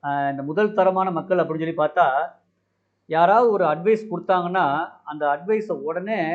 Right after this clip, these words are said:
சரியான அட்வைஸ்னா உடனே ஃபாலோ பண்ணுவாங்க, பின்பற்றுவாங்க. அது முதல் தரமான மக்கள். இரண்டாவது தரமான மக்கள் என்ன பண்ணுவாங்க, ஆம், ப-, பின்பற்ற மாட்டாங்க. யாராவது அட்வைஸ் கொடுத்தா பின்பற்ற மாட்டாங்க. ஆனா வேற யாராவது அந்த அட்வைஸ்,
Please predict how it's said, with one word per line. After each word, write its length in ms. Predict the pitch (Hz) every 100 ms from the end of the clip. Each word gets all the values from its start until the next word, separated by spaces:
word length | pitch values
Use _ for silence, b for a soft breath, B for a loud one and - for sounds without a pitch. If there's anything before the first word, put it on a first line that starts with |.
| - -
சரியான 460 | _ 156 185 208 185
அட்வைஸ்னா 340 | 160 175 175
உடனே 360 | 196 147 175 214
ஃபாலோ 220 | 175 156
பண்ணுவாங்க, 280 | 131 127 123
பின்பற்றுவாங்க. 520 | 147 151 143 127 113 _ _ _ _ _ _ -
அது 140 | 156
முதல் 260 | 160 196 196
தரமான 320 | 180 170 151
மக்கள். 280 | 123 - 117 _ _ _ _ _ _
இரண்டாவது 420 | 170 226 240 233
தரமான 300 | 196 196 190
மக்கள் 260 | 180 180 165
என்ன 60 | 170
பண்ணுவாங்க, 460 | 165 156 156 160 175 139 175 - _ _ _
ஆம், 520 | 160 156 151 147 143 135 131 _ _ _ _ _ 196 -
ப-, 180 | 202 196
பின்பற்ற 340 | 226 233 196
மாட்டாங்க. 460 | 160 143 135 127 -
யாராவது 260 | 160 190
அட்வைஸ் 280 | 170 185 185
கொடுத்தா 140 | 180
பின்பற்ற 380 | 190 180 190 165
மாட்டாங்க. 380 | 156 143 139 131 170 - _ _
ஆனா 160 | - 214
வேற 400 | 151 190 226 240
யாராவது 720 | 220 214 247 254 220 175 202
அந்த 200 | 202 160
அட்வைஸ், 380 | 156 180 220 220